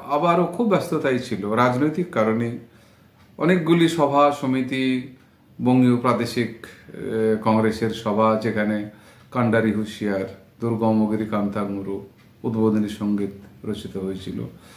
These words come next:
সেসব অনেক ইতিহাস আছে, এগুলো আজকে আলোচনায় আমরা যাব না। কখনো প্রসঙ্গক্রমে এলে তার গুরুত্ব,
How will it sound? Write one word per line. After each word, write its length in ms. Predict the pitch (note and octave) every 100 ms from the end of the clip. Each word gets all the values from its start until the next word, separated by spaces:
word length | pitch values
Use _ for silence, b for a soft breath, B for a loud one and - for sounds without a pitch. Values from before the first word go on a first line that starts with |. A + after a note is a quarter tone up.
| B B B
সেসব 440 | A3+ G3+ G#3 G#3 - -
অনেক 300 | D#3+ F3 F3
ইতিহাস 360 | - F3+ E3
আছে, 220 | F3 -
এগুলো 320 | E3 D#3+ D#3+ D#3
আজকে 340 | C#3+ - D3
আলোচনায় 600 | C3 A#2+ - A2 A2 A2
আমরা 220 | A2+ A2+
যাব 280 | G#2+ G2 G#2
না। 120 | B2+ - B B B B
কখনো 320 | - D3+ D#3+ C3+
প্রসঙ্গক্রমে 800 | C#3 A#2+ B2+ A#2+ B2 A2+ A2+
এলে 380 | A2 A2 G#2+ - - - -
তার 420 | A2+ G#2+ G#2 - b b b C3+
গুরুত্ব, 680 | A#2 B2 B2 - A2 G2+